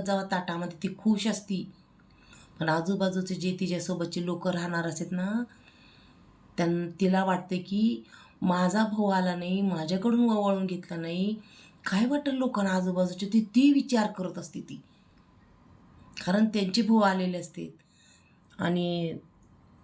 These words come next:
त्यांना ओवाळून गेलेले असते, ती गेलेली असती.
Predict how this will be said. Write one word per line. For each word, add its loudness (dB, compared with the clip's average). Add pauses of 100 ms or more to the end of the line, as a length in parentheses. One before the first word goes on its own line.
(120)
त्यांना 4
ओवाळून 4
गेलेले 0
असते, -8
ती -6
गेलेली 2
असती. -8